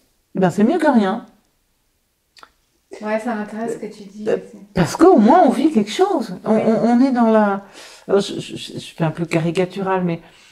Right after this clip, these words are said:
Speaker 1: et, et, et peut-être que, parce que vous êtes venu me voir du côté de la violence,
Speaker 2: Mm.
Speaker 1: euh, il n'y a pas de coup pour l'instant, il n'y a pas de, de, d'agression physique, enfin, je
Speaker 2: Mm.
Speaker 1: sais pas, ou c'est plutôt de la violence, euh,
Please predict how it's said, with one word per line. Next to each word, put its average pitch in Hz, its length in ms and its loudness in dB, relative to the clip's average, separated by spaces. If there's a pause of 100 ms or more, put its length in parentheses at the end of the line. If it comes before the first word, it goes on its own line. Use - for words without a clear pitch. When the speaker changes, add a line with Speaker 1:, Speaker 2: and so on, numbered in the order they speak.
(320)
Speaker 1:
et, - 80 0
et, - 400 0
et 226 60 2
peut-être 277 420 -2
que, 233 420 0 (320)
parce 202 160 -6
que 226 80 -2
vous 202 220 -2
êtes 185 120 4
venu 196 260 0
me 196 100 2
voir 196 260 0
du 175 100 -4
côté 185 280 0
de 170 40 0
la 170 120 2
violence, 208 680 -2
Speaker 2:
Mm. 208 60 -16 (1200)
Speaker 1:
euh, 165 360 -4 (300)
il - 40 -8
n'y 143 80 -2
a 131 40 -6
pas 156 140 0
de 175 80 0
coup 262 360 -2
pour 185 180 -6
l'instant, 160 480 -4
il 156 40 -6
n'y 147 60 -6
a 139 40 -10
pas 156 160 -6
de, 147 260 -4
de, 151 500 -6 (800)
d'agression 156 560 -2
physique, 208 560 -2
enfin, 175 220 -4
je 156 100 -2
Speaker 2:
Mm. - 40 -4
Speaker 1:
sais 226 120 2
pas, 220 240 4
ou 175 140 0
c'est 175 140 -4
plutôt 196 340 -2
de 180 60 4
la 165 80 6
violence, 175 520 2
euh, 160 180 0